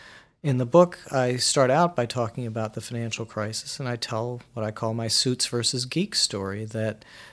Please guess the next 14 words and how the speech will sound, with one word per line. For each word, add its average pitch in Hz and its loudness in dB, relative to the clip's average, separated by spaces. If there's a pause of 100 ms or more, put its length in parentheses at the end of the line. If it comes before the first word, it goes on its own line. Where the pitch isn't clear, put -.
(140)
the 110 -8
people 156 2
with 123 0
the 120 0
power, 127 2
the 120 -2
executives, 113 0 (560)
uh, 117 -6 (120)
did 135 2
not 139 2 (100)
know 131 0
what 127 -8
the 120 -4
pe-, - -14